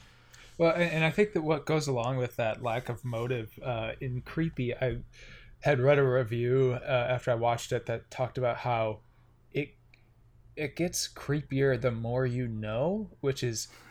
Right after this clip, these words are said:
antithetical to how a lot of horror films work, where, you know, the creepiness is the unknown before you know what's going on, and then there's eventually the, the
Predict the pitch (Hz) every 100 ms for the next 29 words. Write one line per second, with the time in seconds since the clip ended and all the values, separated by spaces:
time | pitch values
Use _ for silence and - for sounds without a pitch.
0 | - 143 160 139 131 147 156 190 180 -
1 | 135 123 131 117 113 107 123 127 120 113
2 | 107 - - - 127 131 127 131 120 107
3 | 120 113 180 208 - - - - - 135
4 | 127 123 120 - 135 117 117 120 - 143
5 | 139 131 117 - 127 113 104 - - -
6 | - 127 - 131 135 131 117 123 123 -
7 | 131 127 120 113 110 127 - 127 117 113
8 | 117 113 110 107 107 107 - - - 117
9 | 120 - 113 113 123 - -